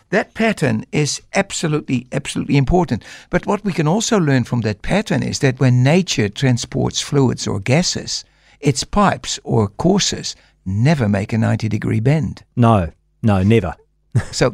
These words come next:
Speaker 1: exactly. So this is why I take kids to Bunnings and go to the plumbing department and say,
Speaker 2: <laughs>
Speaker 1: "This is why we have floods,
Speaker 2: Yeah.
Speaker 1: darlings."
Speaker 2: Yeah. <laughs>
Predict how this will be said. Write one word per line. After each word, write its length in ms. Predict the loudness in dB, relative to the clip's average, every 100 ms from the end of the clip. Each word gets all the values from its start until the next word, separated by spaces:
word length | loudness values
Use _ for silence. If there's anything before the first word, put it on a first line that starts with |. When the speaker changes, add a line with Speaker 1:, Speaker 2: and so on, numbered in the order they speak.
| 0
Speaker 1:
exactly. 500 | -2 0 -2 -2 -2
So 160 | 0
this 200 | 0 -2
is 120 | -6 -2
why 180 | 0 0
I 40 |
take 300 | -2 -2 -4
kids 240 | -2 -4 -4
to 100 | 0
Bunnings 520 | 2 2 -2 -6 -6
and 140 | -4 0
go 140 | 0
to 100 | 0
the 80 | -2
plumbing 280 | -2 -2 -2
department 500 | 0 0 0 -4 -4
and 160 | -4
say, 320 | -4 -2 0 2 0
Speaker 2:
<laughs> 160 | 0 -8
Speaker 1:
"This 380 | -2 0 0 -6 -6
is 240 | -8 -2
why 320 | 2 4 4
we 220 | 4 2
have 200 | 4 2
floods, 640 | 0 -2 0 0 -4 -10 -6
Speaker 2:
Yeah. 260 | 2 4 6
Speaker 1:
darlings." 500 | 4 4 0 -2 2
Speaker 2:
Yeah. 280 | 4 4 2 -2
<laughs> 720 | 0 0 -6 -18 -16 -16 -16